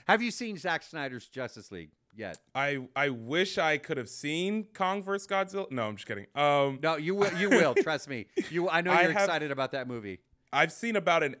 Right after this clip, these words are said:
Speaker 2: hour and forty minutes. And I had to break it
Speaker 1: Okay.
Speaker 2: up in chunks 'cause of, you know, work and we're just beyond busy. But one of the, one of my favorite parts is that Zach, uh, he, he said it in the, in the interview you just heard,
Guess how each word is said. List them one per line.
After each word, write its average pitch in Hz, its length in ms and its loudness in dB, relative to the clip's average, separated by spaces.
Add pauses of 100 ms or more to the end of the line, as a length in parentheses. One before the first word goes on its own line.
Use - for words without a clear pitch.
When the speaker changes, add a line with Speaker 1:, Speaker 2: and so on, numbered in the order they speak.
Speaker 2:
hour 175 680 2 (100)
and 135 560 -2
forty 151 380 -2
minutes. 123 520 -6 (500)
And 143 120 4
I - 20 8
had 180 160 6
to 165 60 4
break 151 240 4
it - 60 0
Speaker 1:
Okay. 170 60 4
Speaker 2:
up 151 60 0
in 143 60 -6
chunks 156 360 -2
'cause 131 180 -6
of, 131 100 -6
you 139 80 -4
know, 113 260 -2
work 127 460 -4
and 113 400 -8
we're 135 80 -2
just 113 360 -12
beyond 127 380 0
busy. 120 380 -4 (380)
But 156 80 0
one 180 120 4
of 208 80 4
the, 190 120 4
one 180 200 2
of 226 60 4
my 196 100 4
favorite 165 360 -2
parts 147 260 0
is 120 80 -14
that 131 260 -4
Zach, 165 460 2
uh, 143 340 0
he, 143 140 -6
he 156 120 -4
said 233 240 0
it 196 120 2
in 151 160 -2
the, 135 200 -2
in 127 120 -4
the 123 80 -8
interview 135 300 -2
you 123 40 -2
just 117 240 -8
heard, 127 300 -2